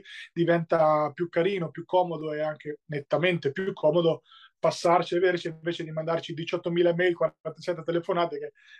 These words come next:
eh, potrebbe essere un po', un po' scomodo. Mm, chi vuole aderire, il mio numero lo avete, penso, tutti, iscrivetemi senza problemi, sono più che, più che felice. Gratuito e volontario.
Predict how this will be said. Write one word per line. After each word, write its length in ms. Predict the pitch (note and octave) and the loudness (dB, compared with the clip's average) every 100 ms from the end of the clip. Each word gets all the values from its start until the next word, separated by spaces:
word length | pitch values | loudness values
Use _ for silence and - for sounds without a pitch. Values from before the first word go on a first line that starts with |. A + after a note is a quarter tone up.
| _ | _
eh, 280 | D#3 C#3+ C#3+ | -8 -4 0
potrebbe 380 | E3 E3 E3 E3 | 0 4 6 4
essere 260 | E3 E3 | 4 2
un 100 | D#3 | 2
po', 340 | D#3+ D3+ D3+ - _ _ - | 4 6 6 2 _ _ -6
un 100 | E3+ | -2
po' 140 | E3+ | 2
scomodo. 500 | E3 - C#3+ C#3 C#3 _ _ _ _ _ D#3 | 0 0 -2 -2 -6 _ _ _ _ _ -12
Mm, 140 | D#3+ - _ | -10 -12 _
chi 160 | - A3 | 0 4
vuole 420 | A3+ A#3+ B3 B3 | 6 8 6 4
aderire, 480 | A3+ A#3+ B3 B3+ B3 | 4 4 4 2 2
il 80 | |
mio 120 | G#3 G#3 | 0 -6
numero 260 | G#3 G3 | -4 0
lo 100 | F#3 | 0
avete, 280 | F#3+ F#3+ F#3+ | -2 -4 -4
penso, 360 | G3+ G3+ F3 G#3+ | -6 -6 -10 -14
tutti, 460 | A#3 A#3+ A#3+ A#3 | -14 -10 -6 -4
iscrivetemi 600 | G3+ - G#3 G#3 G#3+ F#3 | -4 -4 2 2 2 -2
senza 280 | E3+ F#3 F#3 | -2 -2 -2
problemi, 320 | F3+ G3 G3+ | -2 0 0
sono 240 | G3 F3 E3+ | 0 -2 0
più 140 | F3 | -4
che, 240 | - D#3 - _ - | -2 -6 -8 _ -14
più 120 | - F#3+ | -2 2
che 100 | F#3 | 2
felice. 340 | E3+ D3 D3 | 0 -4 -8
Gratuito 800 | C#3 F3 G3 G3 C4 C#4+ C4+ C#4 - | -2 2 2 2 2 2 2 0 0
e 100 | G3+ | 0
volontario. 600 | F#3+ E3 D3 B2+ B2+ | 2 0 -6 -8 -10